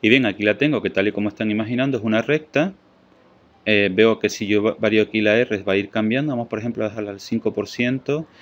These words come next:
y vamos a cambiar el capital y la vamos a poner a cuatro mil o tres mil euros. Venga, cuatro mil, por ejemplo.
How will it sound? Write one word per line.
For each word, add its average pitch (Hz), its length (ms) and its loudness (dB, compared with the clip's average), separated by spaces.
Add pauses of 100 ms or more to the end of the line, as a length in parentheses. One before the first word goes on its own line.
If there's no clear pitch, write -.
(260)
y 135 120 4
vamos 123 180 4
a 127 40 -2
cambiar 120 280 4
el 120 80 2
capital 120 440 0
y 135 60 4
la 117 80 4
vamos 110 220 0
a 113 60 -6
poner 113 420 -2
a 120 500 -2 (840)
cuatro 107 240 0
mil 123 200 0
o 107 80 0
tres 101 160 -4
mil 101 200 -4
euros. 85 260 -6 (1300)
Venga, - 140 -16 (140)
cuatro 92 220 -6
mil, 92 140 -4
por 90 140 -8
ejemplo. - 380 -12